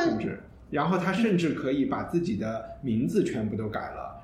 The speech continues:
Speaker 2: 然后就开始做美国人，
Speaker 1: 嗯。
Speaker 2: 或者是做伦敦人，做新加坡人。在这个里面，我觉得也有暗示着一些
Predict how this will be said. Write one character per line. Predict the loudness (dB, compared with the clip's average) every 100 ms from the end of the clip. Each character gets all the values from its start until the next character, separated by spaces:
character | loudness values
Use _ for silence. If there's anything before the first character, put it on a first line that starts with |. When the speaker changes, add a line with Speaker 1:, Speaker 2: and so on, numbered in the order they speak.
| -8
Speaker 2:
然 | -6 -2
后 | -2
就 | 0 -2
开 | 0 0
始 | 0 0
做 | 0
美 | 0 -2
国 | -2 -2
人， | -2
Speaker 1:
嗯。 | -2
Speaker 2:
或 | -2 0
者 | 0
是 | -2 -4
做 | -2 -2
伦 | 0 -2
敦 | -2
人， | -2 -2
做 | -4
新 | -4 -4
加 | -4
坡 | -4 -4
人。 | -4 -4 -12 -10
在 | 0 2
这 | 4
个 | 4
里 | 4
面， | 2 2 0
我 |
觉 | 0
得 | -2
也 | 0 0 2
有 | 2 0
暗 | 0 -2
示 | -2 -4
着 | -2
一 | -2 -2
些 | -4 -4 -4 -4 -8